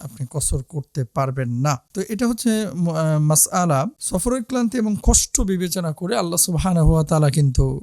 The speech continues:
এই বিধানটি আমাদেরকে দিয়েছেন। এখন আমরা, আহ, অনেকেই আছি, এ, ইসলামিক স্কলাররা এমন, আহ, মাসআলা দিয়ে থাকেন এবং আপনারাও এটা শুনে থাকবেন যে আপনার নির্দিষ্ট,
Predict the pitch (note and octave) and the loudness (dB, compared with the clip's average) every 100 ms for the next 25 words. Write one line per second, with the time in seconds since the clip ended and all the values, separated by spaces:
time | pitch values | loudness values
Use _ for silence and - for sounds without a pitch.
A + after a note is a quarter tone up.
0 | - D3+ C#3 C3+ C3 C3+ C#3 E3+ D#3 D3+ | -12 -8 -6 -6 -8 -4 0 0 0 -4
1 | C#3 B2+ C3 B2+ B2 - C#3 - _ E3 | -6 -8 -10 -8 -6 -6 -6 -14 _ -6
2 | G3 E3 D#3+ G3 F3+ D#3 B3 - D3+ C3 | -2 0 0 2 0 -2 -8 -14 -12 -10
3 | F3 F#3+ F#3+ A3+ F3+ - D#3 C3 - - | -6 -4 -4 -4 0 0 -2 -6 -12 -12
4 | E3+ D#3 D3+ D#3 E3+ - F3 F3 E3+ - | -8 -10 -12 -16 -2 0 0 -2 -2 -2
5 | E3+ D#3 D#3 D#3 D#3 D#3 D#3+ - C#3+ D3 | 0 0 0 -2 -2 -4 -6 -8 -6 0
6 | D3 - F3 E3+ D#3 D3 C3+ C#3 D3+ D#3 | 2 2 0 -2 -2 -4 -4 -6 -6 -8
7 | F#3+ - C#3+ C#3 C3 D#3 D#3 D#3 - C#3+ | -12 -10 -8 -6 -6 -4 -4 -4 -8 -6
8 | C#3 - F3 F#3 E3+ C#3+ C#3 B2+ - _ | -2 0 0 0 -4 -6 -6 -10 -12 _
9 | D3+ D3+ C#3+ F#3 F#3+ G2 _ _ D3+ E3+ | -4 -4 -2 -4 -4 -4 _ _ -2 0
10 | E3 D3+ B3 - - - | -2 -2 0 2 0 -2